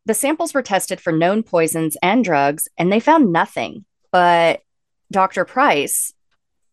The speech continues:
this guy's amazing. He immediately thought maybe she was injected with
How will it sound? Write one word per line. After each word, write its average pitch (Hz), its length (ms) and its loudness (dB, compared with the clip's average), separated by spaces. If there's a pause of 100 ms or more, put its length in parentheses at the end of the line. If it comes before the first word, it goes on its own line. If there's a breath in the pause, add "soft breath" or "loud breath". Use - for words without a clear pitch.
(540)
this 240 200 -2
guy's 254 180 0
amazing. 180 540 0
He - 200 -2
immediately 262 480 4
thought 190 340 2
maybe 180 320 -2
she 269 160 -4
was 254 120 -2
injected 196 540 -2
with 151 160 0